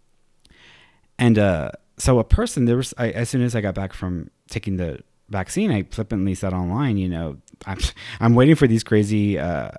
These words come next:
uh, reactions, and, you know, I'm waiting for this or for that," because there, there have been a lot of people posting about the vaccine and things that are not actually happening.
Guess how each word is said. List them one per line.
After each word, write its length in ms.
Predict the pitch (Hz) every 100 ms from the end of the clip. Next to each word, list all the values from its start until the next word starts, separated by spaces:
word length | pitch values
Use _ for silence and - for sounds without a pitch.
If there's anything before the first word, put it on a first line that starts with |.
| _ -
uh, 300 | 92 76 - - _
reactions, 720 | 110 107 160 - 104 104 104
and, 180 | 98 98
you 80 | 95
know, 280 | 90 87 78
I'm 140 | 104
waiting 220 | 104 107
for 140 | 107 101
this 180 | 98
or 60 | 98
for 140 | -
that," 180 | 95 143
because 260 | 127 127 117 - -
there, 220 | 143 143 -
there 140 | 139
have 220 | 135 147
been 140 | 139 135
a 60 |
lot 280 | 113 101 98
of 400 | - 107 95 - - - - _ _ _ _ _ _ _
people 320 | - 117 - 104
posting 960 | - - 117 - - 95 87 85 92 - _ _ _ _ _ -
about 420 | 110 98 85 - _ _ -
the 80 | 107
vaccine 600 | 92 - 92 92 113 -
and 220 | 110 104
things 320 | 98 101 107
that 240 | - 92 - _
are 100 | 107
not 240 | 98 90 -
actually 400 | 98 - 101 90
happening. 540 | 87 82 113 139 151